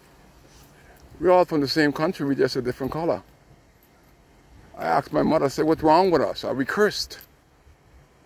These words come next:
Just looking in the graveyard here, um, I haven't been in the graveyard in Mount Shabba over a decade, over ten years. Just look here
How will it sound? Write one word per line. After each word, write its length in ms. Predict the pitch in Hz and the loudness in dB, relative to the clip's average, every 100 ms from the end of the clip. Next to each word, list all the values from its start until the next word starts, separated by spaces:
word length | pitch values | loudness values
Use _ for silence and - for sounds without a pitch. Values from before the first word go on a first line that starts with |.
| _ - - | _ -20 -12
Just 220 | 170 - | -10 -4
looking 180 | 170 175 | 2 4
in 60 | |
the 60 | 151 | 4
graveyard 460 | 139 151 143 135 135 | 6 6 6 4 4
here, 180 | 127 | 4
um, 540 | 107 107 123 104 - - _ _ _ _ _ _ | 2 0 -2 -2 -6 -12 _ _ _ _ _ _
I 60 | 151 | -4
haven't 200 | 160 123 | -2 2
been 100 | 120 | 0
in 60 | |
the 60 | 107 | 0
graveyard 460 | 107 104 104 98 95 - _ _ | -2 -2 -2 -4 -8 -16 _ _
in 80 | - | -10
Mount 200 | 98 95 | -4 -4
Shabba 380 | - 107 104 101 - _ _ _ _ _ _ _ _ _ _ _ _ - - - - - - - - _ _ _ _ _ _ - | -4 -6 -6 -10 -14 _ _ _ _ _ _ _ _ _ _ _ _ -20 -20 -20 -20 -20 -20 -20 -20 _ _ _ _ _ _ -12
over 120 | 104 | -10
a 40 | 107 | -6
decade, 480 | 104 110 139 92 - | -6 -4 -4 -6 -8
over 140 | - | -10
ten 260 | 101 120 104 | -6 -4 -2
years. 280 | 107 - - - - _ _ _ _ _ _ _ | -2 -2 -6 -16 -20 _ _ _ _ _ _ _
Just 240 | - - | -16 -14
look 240 | - 107 - | -8 -8 0
here 320 | 117 95 95 | 0 0 -4